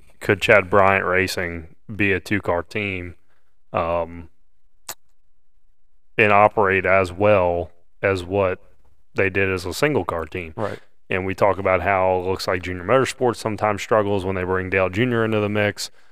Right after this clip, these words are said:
Speaker 1: You know, it's kinda like a split focus deal. And for most of the season, you saw Connor running well, Mason Diaz struggling. Then all of a sudden, Mason starts running well,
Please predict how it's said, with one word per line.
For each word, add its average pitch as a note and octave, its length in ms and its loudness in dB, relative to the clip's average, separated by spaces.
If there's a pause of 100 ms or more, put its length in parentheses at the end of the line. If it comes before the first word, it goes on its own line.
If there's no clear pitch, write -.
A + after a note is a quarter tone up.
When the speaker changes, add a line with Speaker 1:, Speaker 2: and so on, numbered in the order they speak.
(240)
Speaker 1:
You G#2 100 -6
know, F2 240 -2
it's - 160 -6
kinda G2 240 2
like F#2+ 180 2
a G2+ 60 0
split - 300 -2
focus G2+ 400 -2
deal. F#2+ 340 -2 (800)
And F#2+ 400 -6
for G#2 200 -4
most A#2 300 2
of C#3+ 40 2
the - 40 -2
season, G2 460 -4 (460)
you G2 80 -8
saw F#2+ 500 2 (280)
Connor G2 420 -2 (200)
running G2 340 0
well, F#2+ 380 2
Mason G2 340 -4
Diaz F#2 280 -4
struggling. F#2+ 540 -4 (460)
Then G2+ 120 0
all F#2+ 100 2
of F2+ 80 -4
a D#2 40 -10
sudden, G2 280 0
Mason G#2+ 420 0
starts - 300 -2
running G#2+ 240 0
well, G2 420 4